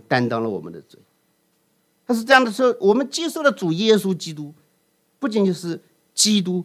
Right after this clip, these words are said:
不仅仅是耶稣，更多的是接受了他是我们的主，他是我们的救主，他是我们的，刚才歌里也唱的，Jesus is the Savior and reigning。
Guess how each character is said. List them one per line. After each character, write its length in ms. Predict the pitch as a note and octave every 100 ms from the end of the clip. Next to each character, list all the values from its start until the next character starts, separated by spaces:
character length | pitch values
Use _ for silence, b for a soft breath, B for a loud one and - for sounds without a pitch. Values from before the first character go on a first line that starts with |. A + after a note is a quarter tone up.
| -
不 80 | B3
仅 200 | F#3 F3
仅 100 | D3+
是 140 | B2+ -
耶 260 | E3+ E3+
稣， 240 | D#3+ C#3 C#3 _ _
更 220 | B2 C#3+
多 140 | C3+
的 100 | C3
是 140 | B2 A#2+
接 180 | -
受 140 | C3 A#2+
了 100 | A#2+ B2
他 80 | C#3
是 140 | B2+ C3
我 80 |
们 120 | A#2+ B2+
的 80 |
主， 220 | D3 _ - _ _ _ _ _
他 80 | -
是 120 | C#3+
我 80 | C3+
们 100 | B2
的 80 | D3
救 200 | D3+ G3
主， 80 | G#2+ _ _ _ _ _ _
他 140 | C4
是 60 | B3
我 120 | A#3
们 120 | E3+
的， 100 | F#3+ G3 -
刚 120 | A#3
才 80 | A#3
歌 180 | A#3 C#4
里 80 | A#3+
也 100 | G3+
唱 160 | A3
的， 140 | G#3+ G#3 B
Jesus 380 | - B3+ C#4 C#4
is 160 | A#3+ G#3
the 80 | G#3
Savior 760 | - - D4 D#4 C#4+ G3+ A#2+ -
and 340 | - A3 A3+ D#3 -
reigning。 600 | G#2+ C#3+ E3+ A3 A3 B2